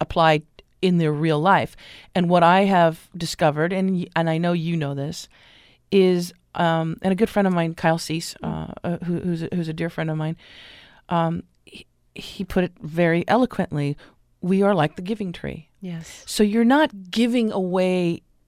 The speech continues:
Speaker 1: your power when you praise someone or you help them or you make them look good. Um, and especially when,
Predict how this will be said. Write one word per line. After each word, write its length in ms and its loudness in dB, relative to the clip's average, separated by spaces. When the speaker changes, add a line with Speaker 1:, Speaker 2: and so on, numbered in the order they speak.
Speaker 1:
your 140 -2
power 520 0
when 320 2
you 460 -2
praise 520 6
someone 500 -4
or 80 0
you 220 -2
help 420 0
them 400 -2
or 100 -4
you 200 0
make 320 2
them 360 -2
look 440 0
good. 360 2
Um, 640 0
and 80 2
especially 320 2
when, 120 -2